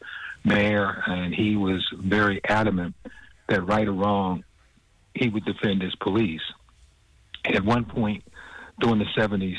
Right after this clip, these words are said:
the Philadelphia police shot and killed more people than the police force in New York. You know, let's be clear, the police force in New York has its own history of brutality. In Philadelphia, uh, New York at that time was about five times larger than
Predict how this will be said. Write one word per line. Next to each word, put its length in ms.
the 340
Philadelphia 500
police 420
shot 340
and 220
killed 400
more 340
people 560
than 220
the 80
police 400
force 300
in 120
New 80
York. 380
You 80
know, 80
let's 220
be 120
clear, 300
the 100
police 240
force 220
in 80
New 100
York 300
has 180
its 140
own 340
history 360
of 100
brutality. 720
In 120
Philadelphia, 720
uh, 480
New 120
York 280
at 80
that 160
time 180
was 160
about 300
five 260
times 380
larger 500
than 160